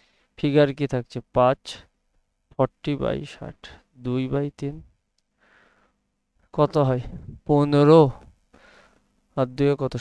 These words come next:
সতেরো by তিন। তাহলে স্পিডের অনুপাতটা কত? সতেরো by তিন is to তিন ঘন্টা।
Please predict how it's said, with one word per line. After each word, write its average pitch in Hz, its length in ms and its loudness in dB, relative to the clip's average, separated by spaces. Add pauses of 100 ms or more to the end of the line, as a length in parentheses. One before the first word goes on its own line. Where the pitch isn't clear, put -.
সতেরো 127 380 -6
by 139 120 -4 (100)
তিন। 143 140 -8 (1160)
তাহলে 143 240 -4
স্পিডের 139 500 0
অনুপাতটা 139 440 -2 (100)
কত? 131 120 -8 (160)
সতেরো 123 480 -4
by 123 140 0 (120)
তিন 123 180 -6 (1300)
is 117 120 -10 (120)
to 123 100 -12 (500)
তিন 110 160 -14 (140)
ঘন্টা। 117 340 -20